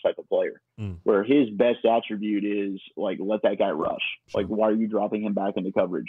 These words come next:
Speaker 1: That guy had ten sacks last year for Texas A and M.
Speaker 2: Mm-hmm.
Speaker 1: And when you watch him rush, like, the, the speed, the quickness, he does have a feel for it. It, it's a rawness to his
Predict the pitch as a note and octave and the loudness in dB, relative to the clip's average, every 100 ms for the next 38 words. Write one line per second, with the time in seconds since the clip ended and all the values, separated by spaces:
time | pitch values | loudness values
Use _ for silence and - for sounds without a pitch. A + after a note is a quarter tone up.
0 | - A2 A2 A#2 A#2 A2+ - A#2 A2+ - | -2 2 2 4 2 2 0 -4 -4 -2
1 | G#2 G#2+ - F#2+ - G#2 F#2+ G#2+ G#2 G2+ | -2 -2 -4 -6 -6 -10 -6 -2 -2 -2
2 | G#2 G2 F2+ F#2+ B2 G#2+ F#2+ F#2 - A2+ | -6 -6 -8 -6 -6 -8 -18 -20 -2 2
3 | A2+ A2 G#2+ G#2+ A2 - G#2 F#2+ G2+ G#2+ | 4 6 6 6 4 2 0 4 4 2
4 | - G2+ G2 - G2+ - - - - - | 2 0 0 0 0 0 -4 -6 -10 2
5 | B2 A#2+ A#2 A#2+ A2+ _ _ _ - G#2 | 6 8 6 4 0 _ _ _ -2 -2
6 | - A#2+ - B2 A#2 - - _ _ C3 | 2 0 2 2 0 -2 -18 _ _ -2
7 | A#2 D#3 F#3 C#3 G#2 - - B2 A2 - | 2 2 4 0 0 -4 0 2 2 -2
8 | E2+ D#2 G2 G2 A2 A2 G#2 G#2 A2 C3 | -8 -6 -10 -8 -6 -2 -2 0 0 0
9 | A#2+ F#2+ - F2+ | -2 -4 -6 -8